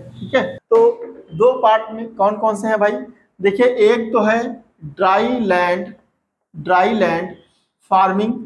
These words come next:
dry land farming, दूसरा है रेनफेड farming, दूसरा है रेनफेड farming, ठीक है, दूसरा है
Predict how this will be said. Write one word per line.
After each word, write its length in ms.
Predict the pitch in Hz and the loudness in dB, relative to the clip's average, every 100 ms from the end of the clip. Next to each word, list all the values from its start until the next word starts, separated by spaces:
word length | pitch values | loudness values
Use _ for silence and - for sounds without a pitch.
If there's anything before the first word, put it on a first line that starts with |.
| - _ _ - | -16 _ _ -8
dry 320 | 170 175 202 | 0 2 2
land 300 | 208 202 196 | 2 0 0
farming, 380 | 202 202 220 240 - - _ _ _ - | 0 2 0 -4 -8 -18 _ _ _ -2
दूसरा 360 | 226 226 262 247 | 0 2 2 2
है 240 | 220 208 214 - - _ | 2 -2 -4 -10 -20 _
रेनफेड 640 | 170 190 196 196 - 214 208 - | -4 2 4 2 2 0 0 -4
farming, 420 | 160 135 147 131 - _ _ 190 | -4 -2 -8 -10 -14 _ _ -8
दूसरा 280 | 156 202 | -2 0
है 200 | 190 220 - - - - 170 | 2 0 -2 -8 -20 -16 -2
रेनफेड 680 | 190 202 202 196 240 254 - - - _ _ | 2 2 2 2 0 0 -4 -12 -18 _ _
farming, 400 | 175 156 156 147 | 0 0 0 -6
ठीक 540 | - _ _ _ - 165 | -8 _ _ _ -14 -8
है, 100 | 196 - - _ _ | -8 -8 -18 _ _
दूसरा 280 | 160 165 185 | -2 2 2
है 180 | 185 | 2